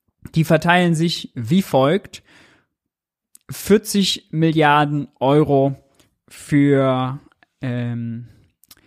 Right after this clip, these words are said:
die Gaspreisbremse, dreiundvierzig Milliarden Euro für die Strompreisbremse, wobei bei der Strompreisbremse der Staat nur ein bisschen in den Vorschuss geht. Wenn er das dann bei den Stromproduzenten wieder abschöpft, wird's dann wiederum weniger. Ja. Fünfzehn Milliarden Euro für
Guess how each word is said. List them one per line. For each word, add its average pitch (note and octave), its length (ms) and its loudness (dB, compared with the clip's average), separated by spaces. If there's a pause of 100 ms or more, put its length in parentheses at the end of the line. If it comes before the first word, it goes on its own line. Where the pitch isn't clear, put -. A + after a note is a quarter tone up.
(160)
die B2 200 -6
Gaspreisbremse, G3 1200 0 (240)
dreiundvierzig C#3+ 800 -2
Milliarden A#2+ 400 -4
Euro A#2+ 220 -8
für C3+ 120 -8
die A#2+ 100 -8
Strompreisbremse, B2 920 -4
wobei B2+ 260 0
bei B2+ 100 0
der B2+ 100 0
Strompreisbremse C#3 1000 0 (200)
der C3 100 -4
Staat - 340 0
nur C#3+ 80 -6
ein C3 40 -4
bisschen C3+ 260 -4
in B2+ 60 -2
den B2 60 -8
Vorschuss D#3+ 500 2
geht. D3 280 0 (480)
Wenn D#3+ 140 4
er F3+ 80 4
das D3+ 220 0
dann C3+ 160 0
bei C#3 100 2
den C3+ 100 0
Stromproduzenten C3+ 760 -2
wieder A2+ 160 -2
abschöpft, - 600 -4
wird's C3 220 -4
dann A#2 180 -2
wiederum A2+ 360 -6
weniger. A#2 480 -4 (340)
Ja. B2 240 -6 (840)
Fünfzehn C4 560 2
Milliarden F3+ 420 4
Euro F3 400 6
für A#3 480 4